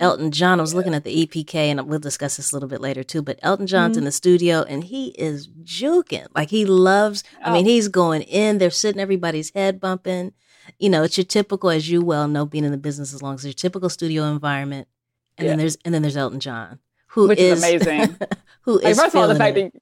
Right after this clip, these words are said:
Speaker 2: that you're with Sir Elton John, it, yeah, that's just amazing. Yeah.
Speaker 1: How about
Speaker 2: Yeah.
Speaker 1: that? He's like, "I'm gonna bless the sample. I'm also gonna play pianos on this to give it that extra."
Speaker 2: Right.
Speaker 1: Um, but a lot of the way,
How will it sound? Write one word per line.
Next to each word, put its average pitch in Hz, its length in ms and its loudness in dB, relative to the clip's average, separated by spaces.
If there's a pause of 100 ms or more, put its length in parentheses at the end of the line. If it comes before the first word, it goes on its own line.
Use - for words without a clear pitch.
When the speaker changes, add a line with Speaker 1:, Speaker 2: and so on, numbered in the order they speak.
(140)
Speaker 2:
that 214 60 0
you're 226 100 8
with 185 320 4
Sir 190 160 4
Elton 175 380 2
John, 170 340 2
it, 214 140 2
yeah, 202 140 6
that's 185 160 4
just 202 140 -2
amazing. 120 640 -4
Yeah. 185 220 2
Speaker 1:
How 175 100 -2
about 165 180 -2
Speaker 2:
Yeah. 143 200 -2
Speaker 1:
that? - 100 -12 (240)
He's 190 200 2
like, 165 280 2
"I'm 180 100 2
gonna 190 100 4
bless 185 260 2
the 170 100 -10
sample. 170 640 -2
I'm 190 140 4
also 208 160 2
gonna 190 140 0
play 185 180 0
pianos 185 400 -2
on 190 140 -2
this 185 160 -2
to 170 80 -6
give 156 160 -6
it 151 60 -8
that 147 120 -4
extra." 185 560 -4 (460)
Speaker 2:
Right. 190 280 0
Speaker 1:
Um, 156 680 2 (100)
but 156 400 2 (760)
a 185 120 4
lot 180 360 4
of 165 380 -4 (160)
the 151 180 -2
way, 147 640 -2